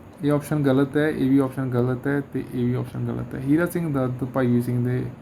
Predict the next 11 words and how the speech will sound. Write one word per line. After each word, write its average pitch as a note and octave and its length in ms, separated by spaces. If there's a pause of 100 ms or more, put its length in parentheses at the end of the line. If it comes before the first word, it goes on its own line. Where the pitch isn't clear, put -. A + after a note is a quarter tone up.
(1200)
ਆਲੋਚਕ C3+ 380
ਸਨ B2+ 300 (960)
ਤੇ B2 160
ਉਹਨਾਂ C#3+ 260
ਨੇ C#3+ 160
ਇਹ C#3+ 60
ਗੱਲ A#2+ 160
ਇਹਨਾਂ A#2+ 160
ਨੂੰ A#2+ 100
ਆਖੀ - 240
ਸੀ। - 140